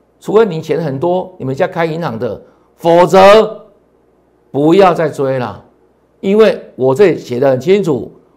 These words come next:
五十到五十三就是它的套牢区，事先预告哦。来，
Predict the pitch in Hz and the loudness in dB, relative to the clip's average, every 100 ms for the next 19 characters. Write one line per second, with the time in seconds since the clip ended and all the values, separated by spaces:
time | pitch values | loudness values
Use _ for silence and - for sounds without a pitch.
0 | _ _ - 165 143 120 - 131 135 139 | _ _ -4 -2 -2 -4 -10 -10 -8 -4
1 | 190 160 - - 135 120 107 120 123 123 | -2 -2 -4 -10 -8 -6 -8 -10 -10 -4
2 | 156 139 139 - _ _ _ - 262 226 | 0 0 -4 -16 _ _ _ -4 2 2
3 | 139 - - 208 123 - _ _ 170 151 | 2 -4 -4 -4 -4 -10 _ _ -2 0
4 | 151 127 104 - - 214 147 92 - 113 | 0 -4 -6 -8 0 4 4 0 -10 -6
5 | 117 151 147 - 208 220 220 - _ _ | -2 -2 -4 -6 -4 -4 -6 -18 _ _
6 | _ _ _ _ _ _ _ _ _ _ | _ _ _ _ _ _ _ _ _ _
7 | _ _ _ _ _ _ _ - 202 190 | _ _ _ _ _ _ _ -8 -2 0
8 | 190 180 180 156 135 143 156 _ 113 110 | -2 -2 0 2 0 -4 -12 _ -12 -12